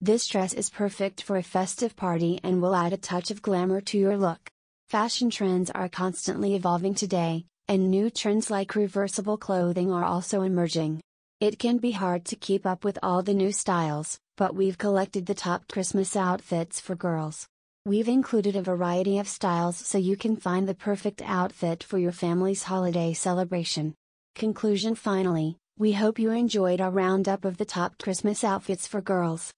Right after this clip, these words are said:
boys, and kids. We also want to remind you that mixing and matching different outfits is important to find the perfect look for each family member.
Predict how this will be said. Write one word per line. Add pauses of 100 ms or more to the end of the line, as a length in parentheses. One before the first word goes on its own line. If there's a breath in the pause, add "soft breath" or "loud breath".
(160)
boys, (200)
and
kids. (380)
We
also
want
to
remind
you
that
mixing
and
matching
different
outfits
is
important
to
find
the
perfect
look
for
each
family
member.